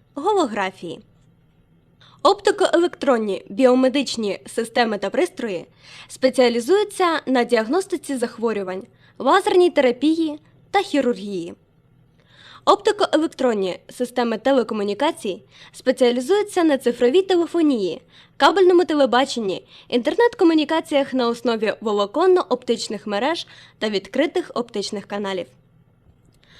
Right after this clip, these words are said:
Наші студенти під час лекційних та практичних занять при виконанні лабораторних робіт отримують глибоку фундаментальну та спеціальну підготовку в сучасних комп'ютерних класах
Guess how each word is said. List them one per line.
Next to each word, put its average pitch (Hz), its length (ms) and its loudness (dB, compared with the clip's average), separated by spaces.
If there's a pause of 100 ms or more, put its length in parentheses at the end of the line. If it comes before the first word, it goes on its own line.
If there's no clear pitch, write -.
(300)
Наші 269 280 0
студенти 262 580 0 (360)
під - 140 0
час 370 260 2
лекційних 240 680 -2 (220)
та 294 120 0
практичних 254 580 0
занять 247 360 2
при 233 120 0
виконанні 220 500 0
лабораторних 233 680 0
робіт 302 360 2 (360)
отримують 427 600 2
глибоку 269 480 2
фундаментальну 240 840 2 (240)
та 440 100 2
спеціальну 339 540 4
підготовку 262 720 0
в - 100 -18
сучасних 254 520 0
комп'ютерних 208 640 -4
класах 339 420 0